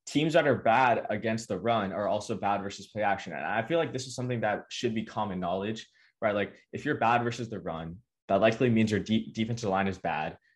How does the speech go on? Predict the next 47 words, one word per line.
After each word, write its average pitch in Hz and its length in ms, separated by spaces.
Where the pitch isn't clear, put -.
which 107 160
means 131 160
your 110 180
run 113 280
linebackers 113 640
need 107 80
to 107 60
help 110 280
out 113 120
in 92 140
run 107 220
fits. - 240
So 92 300
your 107 100
linebackers 117 560
on 104 100
that 98 120
second 117 280
level 98 380
have 120 260
to 113 80
step 123 400
up 123 320
when 110 440
they 110 120
see 120 260
a 110 100
handoff 113 360
because 107 280
they 107 100
know 107 240
their 110 140
defensive 98 360
line 98 200
is 95 80
not 98 120
able 98 160
to 95 60
get 95 140
a - 40
push. - 380
So - 140
if 113 100
they're 165 120
playing 147 320
those 113 220
run 117 260